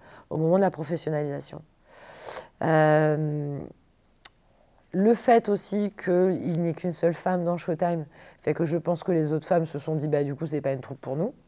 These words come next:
Tu vois, il y a eu aussi, bah, le serpent qui s'est mordu la queue. Et, euh, et vo-, et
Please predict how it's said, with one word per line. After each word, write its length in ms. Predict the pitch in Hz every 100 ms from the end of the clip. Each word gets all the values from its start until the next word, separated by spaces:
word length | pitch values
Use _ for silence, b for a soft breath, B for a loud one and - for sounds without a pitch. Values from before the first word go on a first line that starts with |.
| _ _ _ _ _ - -
Tu 60 | -
vois, 160 | 170 175
il 60 |
y 40 | 156
a 60 |
eu 180 | 143 143
aussi, 380 | 143 143 - 143
bah, 120 | 139
le 60 | 131
serpent 280 | 117 135
qui 80 | 160
s'est 120 | -
mordu 280 | 147 143 139
la 140 | 139 139
queue. 220 | - 185 _ B B B B B B B B B _ _
Et, 360 | - 185 185 185
euh, 960 | 170 165 156 156 156 151 147 147 143 82 - - _ _ _ _ _ _ _ _ _ _ _ _ _ _ _ _ _ _
et 120 | 185
vo-, 120 | 165 180
et 220 | 160